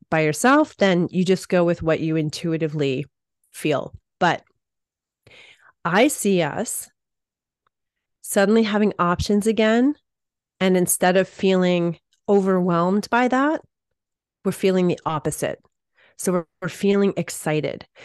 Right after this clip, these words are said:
We have new directions to turn to. And again, this really corresponds with the Chariot year, the,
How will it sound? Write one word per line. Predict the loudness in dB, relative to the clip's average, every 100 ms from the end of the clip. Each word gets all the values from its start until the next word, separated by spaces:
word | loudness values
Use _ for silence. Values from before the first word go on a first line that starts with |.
| -20 -4
We | -2
have | 0 -2 0
new | 2 2 4
directions | 2 2 0 -2 -4 -4 -6
to | -8
turn | -8 -4 -2 -2
to. | -4 -6 -2
And | 0
again, | 2 4 4
this | 2 0
really | 0 4 4 4 2
corresponds | 0 0 0 0 -2 -2 -2 0
with | -2 -2 -6 _ _ _ _ _ _ _ _ _
the | 0 2
Chariot | 2 0 0 0 0
year, | -2 -4 -4
the, | -4